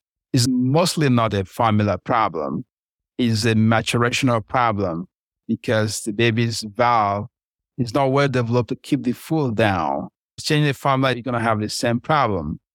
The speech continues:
Now, there are some occasions when formula change is indicated. And in these occasions,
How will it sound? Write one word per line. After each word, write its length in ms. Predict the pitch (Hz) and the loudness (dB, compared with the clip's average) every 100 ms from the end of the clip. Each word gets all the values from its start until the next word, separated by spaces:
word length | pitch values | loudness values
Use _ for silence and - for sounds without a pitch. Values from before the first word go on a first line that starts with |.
| _ _ _ _ | _ _ _ _
Now, 260 | 147 190 175 | 0 2 2
there 220 | 156 143 | 2 2
are 60 | |
some 240 | 139 151 127 | 0 -2 -2
occasions 840 | 139 - - 202 143 110 101 - - _ _ | -6 -2 0 0 0 -2 -2 -6 -8 _ _
when 400 | 127 131 139 147 139 _ _ | -4 0 0 0 -4 _ _
formula 340 | 151 135 131 131 | -2 2 2 0
change 340 | - 127 123 | -2 -2 -2
is 120 | 117 | -2
indicated. 760 | 120 139 127 127 107 58 58 - - _ _ _ _ | -2 -2 -2 0 2 0 -6 -12 -18 _ _ _ _
And 500 | 117 120 120 120 120 - | 0 2 2 -2 -6 -4
in 160 | 135 | 0
these 220 | 127 160 - _ - | 2 0 -4 _ -4
occasions, 960 | 127 - 156 147 120 110 110 120 - | -4 0 0 0 0 0 0 -2 -10